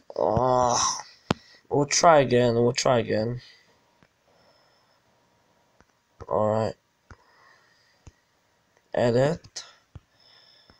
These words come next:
Okay, we'll have a new roster for Team Three. We'll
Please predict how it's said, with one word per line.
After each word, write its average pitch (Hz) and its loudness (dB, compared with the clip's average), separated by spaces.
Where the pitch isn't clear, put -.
Okay, 107 -4
we'll 120 0
have 143 0
a 127 0
new 120 -2
roster 120 -2
for 110 -6
Team 104 -8
Three. - -8
We'll 127 2